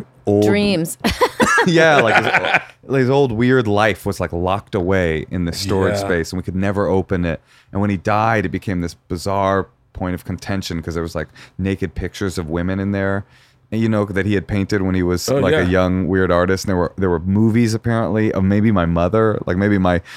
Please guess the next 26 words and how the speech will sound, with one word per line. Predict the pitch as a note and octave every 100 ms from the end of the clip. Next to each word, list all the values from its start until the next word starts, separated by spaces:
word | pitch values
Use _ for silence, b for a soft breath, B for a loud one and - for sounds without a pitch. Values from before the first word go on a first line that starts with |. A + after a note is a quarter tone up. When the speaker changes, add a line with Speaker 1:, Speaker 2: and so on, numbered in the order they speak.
| B -
Speaker 1:
naked | G#2+ G#2+ G#2
mom. | F2+ F2 F#2+ A2+ C3 -
I | B2
mean, | B2 G2+
and | G#2+ G#2 _ _ -
I, |
w-, | B2+ F#2+ _
I | C#3+
want | G2+ F2+ C#3+ -
that. | E2+ D2 -
I | G2
mean, | F2+
who | D3
do, | A2 -
Speaker 3:
Yeah. | F#3+
Speaker 1:
you | C3
know, | A2 E2+
that's | C#3+ -
my | G#2+ F#2
mom. | F2+ C#3 D#3 F#2
I, | C#3+ -
I | D3+
need | C#3
Speaker 3:
Yeah. | E2+
Speaker 1:
to |
see | - - G#3 G3+